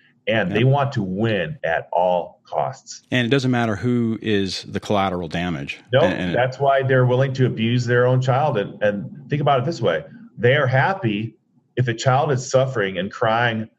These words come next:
Speaker 1: about you, uh, let's say a story they just said, "Well, your dad or your mother doesn't love you anymore. Look what they did."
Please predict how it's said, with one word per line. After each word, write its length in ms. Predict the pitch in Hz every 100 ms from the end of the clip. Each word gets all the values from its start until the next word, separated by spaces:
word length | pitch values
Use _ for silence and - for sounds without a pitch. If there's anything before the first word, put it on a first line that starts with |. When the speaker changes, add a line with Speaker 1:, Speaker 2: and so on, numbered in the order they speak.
| _ _ _ -
Speaker 1:
about 400 | 90 101 95 95
you, 260 | 110 101
uh, 120 | 85 - _ _ 95
let's 160 | 95
say 120 | 104
a 60 | 90
story 360 | - 113 110 104
they 140 | 92
just 200 | 87 85
said, 140 | 90 87
"Well, 160 | 87
your 200 | 85 127 127 -
dad 280 | 101 101 104
or 40 |
your 180 | 92 117
mother 320 | 113 104 101
doesn't 380 | 95 90 87 -
love 240 | 90 104 90
you 180 | 98
anymore. 500 | 95 95 92 92 95 - _
Look 200 | 123 -
what 160 | 147 127
they 120 | 120
did." 340 | 110 101 98